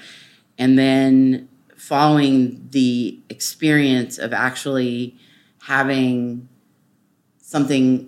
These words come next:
work or not work, and, and being able to say, "Well, general results are this, we can go for it, but I think that you'd be better doing this result." So that's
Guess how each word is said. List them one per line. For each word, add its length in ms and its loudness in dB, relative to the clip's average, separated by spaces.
work 260 0
or 100 0
not 340 -4
work, 480 -10
and, 500 -6
and 160 -4
being 160 -2
able 200 -4
to 100 -12
say, 240 -4
"Well, 560 -4
general 400 4
results 440 0
are 80 -2
this, 460 0
we 120 0
can 200 -6
go 180 2
for 280 2
it, 160 0
but 100 -4
I 80 -6
think 320 -2
that 80 -8
you'd 220 -6
be 100 -6
better 300 -2
doing 320 -8
this 240 -10
result." 540 -10
So 680 -8
that's 500 -2